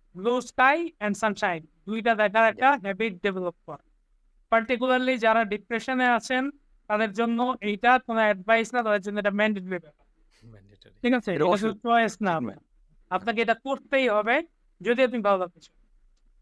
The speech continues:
Speaker 1: আচ্ছা,
Speaker 2: হুম।
Speaker 1: গেল এটা। এরপরে আমরা ফুডে যে কস্টিংটা করি, এই কস্ট ম্যানেজমেন্টে এফিশিয়েন্ট,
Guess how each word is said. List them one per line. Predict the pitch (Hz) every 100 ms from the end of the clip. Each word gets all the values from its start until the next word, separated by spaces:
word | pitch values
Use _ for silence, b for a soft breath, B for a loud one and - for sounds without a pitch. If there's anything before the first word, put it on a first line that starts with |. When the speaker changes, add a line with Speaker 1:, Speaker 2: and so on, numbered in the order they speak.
| _ -
Speaker 1:
আচ্ছা, | 175 127 175
Speaker 2:
হুম। | - _ _ _ _
Speaker 1:
গেল | 165 214 220 202
এটা। | 180 180 214 285 311 _ _ _ _ -
এরপরে | 262 285 214 226 196 214 311 - _ _ _ _ _ _ _
আমরা | 190 214 220 254
ফুডে | - 233 240 277
যে | 254 254
কস্টিংটা | 226 202 - 269 254 240 214
করি, | 185 180 226 311 - _ _ _ _
এই | - 196 190
কস্ট | 233 247 - 285
ম্যানেজমেন্টে | 262 254 - 240 226 208 208 160 156 -
এফিশিয়েন্ট, | 185 240 190 208 170